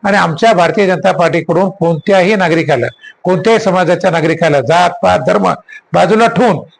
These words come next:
या ठिकाणी वागले असेल की हिंगोली शहरामध्ये चार हजार घरकुल या ठिकाणी दिलेत. या ठिकाणी तुम्हाला रोजगार,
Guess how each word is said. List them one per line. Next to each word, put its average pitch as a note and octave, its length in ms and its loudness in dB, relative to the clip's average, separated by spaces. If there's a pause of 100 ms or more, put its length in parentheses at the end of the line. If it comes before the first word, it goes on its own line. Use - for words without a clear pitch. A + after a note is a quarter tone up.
या G#3+ 60 4
ठिकाणी A#3 260 2
वागले G3+ 300 2
असेल G#3 280 2
की G3+ 180 0
हिंगोली F#3 300 0
शहरामध्ये G3 600 0 (280)
चार F#3 240 2
हजार F#3+ 260 2
घरकुल F3 320 0
या G3 60 2
ठिकाणी F#3+ 300 -2
दिलेत. G3 240 2 (520)
या G3+ 80 4
ठिकाणी G3+ 300 0
तुम्हाला G3 380 2
रोजगार, F#3 460 2